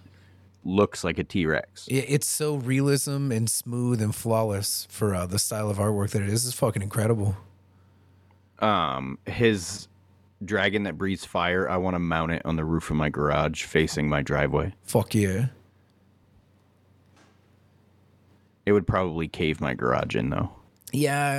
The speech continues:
Speaker 2: assume they're pretty heavy.
Speaker 1: It's the size of Smaug from fucking The Hobbit.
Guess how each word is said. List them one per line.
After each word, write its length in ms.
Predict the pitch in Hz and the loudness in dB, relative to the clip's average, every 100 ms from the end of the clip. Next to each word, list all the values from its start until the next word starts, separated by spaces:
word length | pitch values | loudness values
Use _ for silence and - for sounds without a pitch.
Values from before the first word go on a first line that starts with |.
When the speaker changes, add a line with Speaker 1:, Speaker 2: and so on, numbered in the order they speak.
| 147 | 0
Speaker 2:
assume 400 | 151 - 156 139 | -2 -2 -4 -2
they're 120 | 127 | 0
pretty 240 | 135 113 | 0 2
heavy. 340 | 113 110 117 - _ _ _ _ _ _ _ _ | 0 0 -2 -4 _ _ _ _ _ _ _ _
Speaker 1:
It's 240 | 104 - - | 0 0 -4
the 100 | 98 | -4
size 400 | - 85 92 90 | 0 2 2 0
of 100 | 85 | -4
Smaug 600 | - - 85 80 73 - | -4 -2 2 2 2 -4
from 360 | - 82 82 | -2 0 0
fucking 640 | 76 87 80 76 78 65 - - - _ _ _ _ _ _ _ _ _ _ _ _ - | 0 0 2 0 0 -2 -4 -12 -20 _ _ _ _ _ _ _ _ _ _ _ _ -8
The 160 | 85 90 | 0 2
Hobbit. 400 | 82 78 69 | 4 2 2